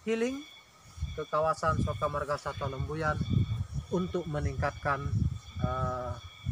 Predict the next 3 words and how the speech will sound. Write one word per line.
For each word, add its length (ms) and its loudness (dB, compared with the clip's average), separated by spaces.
apa, 480 0
kesehatan 480 -4
kita, 320 2